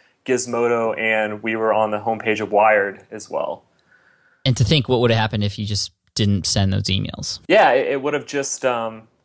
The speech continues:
Speaker 1: probably just, like, f-, fizzled around, you know? Um, you have to just keep pushing at it. And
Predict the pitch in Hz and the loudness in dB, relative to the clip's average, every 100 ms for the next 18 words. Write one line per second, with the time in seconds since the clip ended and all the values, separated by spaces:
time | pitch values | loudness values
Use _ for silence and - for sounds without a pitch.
0 | _ _ - 165 175 127 135 123 - - | _ _ 0 2 2 0 -2 -2 -8 -20
1 | _ _ _ _ - - 143 139 143 123 | _ _ _ _ -20 -6 -4 -2 0 2
2 | 143 143 - - 117 110 120 123 117 117 | 4 2 -2 -12 -8 -6 -2 -2 0 0
3 | 113 110 123 147 - 135 127 139 123 _ | -2 -6 -2 -2 -2 -10 -8 -10 -10 _
4 | _ _ - 120 135 110 95 - - - | _ _ -6 -6 -4 -10 -12 -12 -12 -8
5 | - 123 123 127 | -10 -4 0 0